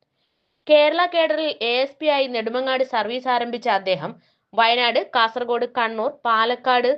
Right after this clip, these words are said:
സ്റ്റേറ്റ് സ്പെഷ്യൽ ബ്രാഞ്ച് എന്നിവിടങ്ങളിൽ എസ്-, എസ് പി ആയും എം എസ് പി, കെ എ പി രണ്ടാം ബറ്റാലിയൻ എന്നിവിടങ്ങളിൽ കമാൻഡന്റ് ആയും പ്രവർത്തിച്ചു. കൊച്ചി സിറ്റി പോലീസ് കമ്മീഷണറായും ഗവർണറുടെ എ ഡി സി ആയും അദ്ദേഹം പ്രവർത്തിച്ചിട്ടുണ്ട്.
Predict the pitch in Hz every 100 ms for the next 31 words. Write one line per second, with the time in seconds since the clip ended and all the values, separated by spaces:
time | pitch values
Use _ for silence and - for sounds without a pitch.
0 | - _ _ - 262 285 - 302 294 294
1 | 247 240 240 208 220 240 226 196 170 294
2 | - 196 - 202 214 285 262 170 190 302
3 | _ _ 220 262 294 311 - 320 - 285
4 | 254 269 277 294 254 233 247 262 262 269
5 | 247 240 208 220 214 202 170 247 - _
6 | _ 247 233 269 294 294 247 185 160 185
7 | 175 175 196 220 214 _ _ _ _ _
8 | - 226 220 247 247 240 254 285 277 269
9 | - 262 254 254 247 202 208 233 214 208
10 | 233 240 233 233 - 208 254 320 330 262
11 | 190 - 175 190 175 180 180 175 190 190
12 | 175 180